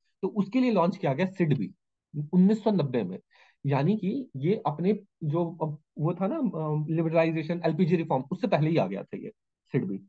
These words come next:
ठीक है। तो सिडबी launch किया गया था Act of Parliament, Parliament के through एमएसएमई सेक्टर को बढ़ावा देने के लिए, ठीक है। इसमें भी शेयर होल्डिंग है। इसमें देखो, अब सबको number आपको याद नहीं होगा, खाली ये ध्यान रखो कि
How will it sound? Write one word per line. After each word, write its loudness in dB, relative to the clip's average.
ठीक -4
है। -2
तो 4
सिडबी 4
launch 2
किया 2
गया 2
था -2
Act -2
of 2
Parliament, 2
Parliament 2
के -2
through -4
एमएसएमई 4
सेक्टर -2
को -2
बढ़ावा 0
देने -4
के -8
लिए, -6
ठीक -4
है। -4
इसमें 2
भी 2
शेयर 4
होल्डिंग 2
है। -4
इसमें 0
देखो, 2
अब 2
सबको 2
number 4
आपको 2
याद 2
नहीं -6
होगा, -4
खाली 0
ये 0
ध्यान 0
रखो -6
कि -4